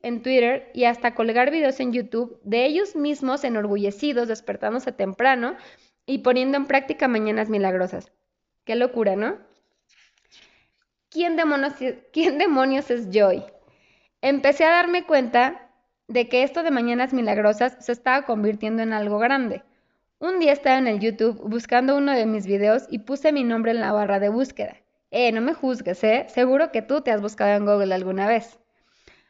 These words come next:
Apareció un video titulado Mañanas Milagrosas en casa de Joy, de un tío al que nunca había visto en mi vida. Mi primera reacción no fue demasiado positiva.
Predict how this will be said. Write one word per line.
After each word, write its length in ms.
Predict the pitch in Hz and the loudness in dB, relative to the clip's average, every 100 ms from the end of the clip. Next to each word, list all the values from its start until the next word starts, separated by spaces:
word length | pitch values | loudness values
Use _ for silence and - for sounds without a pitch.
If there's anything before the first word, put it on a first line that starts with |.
| _ | _
Apareció 500 | - 262 277 285 285 | -2 2 4 4 2
un 80 | 349 | -2
video 260 | 359 330 277 | 0 2 0
titulado 520 | 269 240 233 220 240 | -2 -2 2 2 2
Mañanas 460 | 247 226 233 269 269 | 0 -2 -2 -2 -2
Milagrosas 540 | 208 190 214 233 254 | -2 0 0 -2 -4
en 100 | 208 | -6
casa 260 | 196 208 220 | -4 -2 0
de 160 | 190 175 | -2 -4
Joy, 260 | 180 170 _ _ _ _ _ _ _ | -8 -8 _ _ _ _ _ _ _
de 160 | - 240 | -2 0
un 200 | 285 330 | 0 -2
tío 400 | 330 285 233 233 | 0 0 0 -2
al 200 | 220 233 | -2 -2
que 120 | 233 240 | -2 -2
nunca 500 | 254 277 277 320 339 | 0 0 -2 -4 -6
había 340 | 226 220 226 | -4 -2 -2
visto 260 | 226 233 240 | -2 -6 -6
en 140 | 233 | -4
mi 100 | 214 | -4
vida. 340 | 202 240 208 - _ _ _ _ | -2 -2 -4 -10 _ _ _ _
Mi 160 | 262 | -4
primera 480 | 277 277 285 339 494 | -4 -2 -2 0 0
reacción 560 | 440 269 - - 330 339 | 0 0 -2 -4 0 2
no 120 | 320 | 0
fue 200 | 311 302 | 2 2
demasiado 520 | 302 254 226 247 262 | 4 2 0 2 2
positiva. 540 | 262 196 190 208 190 | -2 -8 -8 -6 -6